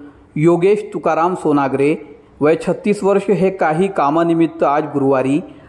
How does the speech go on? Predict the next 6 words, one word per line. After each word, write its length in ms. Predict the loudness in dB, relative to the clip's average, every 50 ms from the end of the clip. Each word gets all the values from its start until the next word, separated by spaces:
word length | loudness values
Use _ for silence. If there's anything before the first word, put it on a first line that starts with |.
| -20 -16 -8 -4
आपल्या 380 | -2 -2 -2 0 0 0 0
मुलासह 600 | 2 2 2 2 2 2 0 0 -2 -2 -2 -2
दुचाकीने 760 | -2 -2 -2 -2 -2 -2 -4 -4 -2 -2 0 0 0 0 0 -2 -4 -6 -20 -20 -20 -12 -4 0
मलकापूरला 720 | 2 2 2 2 2 0 -2 0 0 0 -2 0 0 0
गेले 320 | 0 0 0 2 2 2
होते. 420 | 0 -2 -4 -6 -6 -8 -8 -8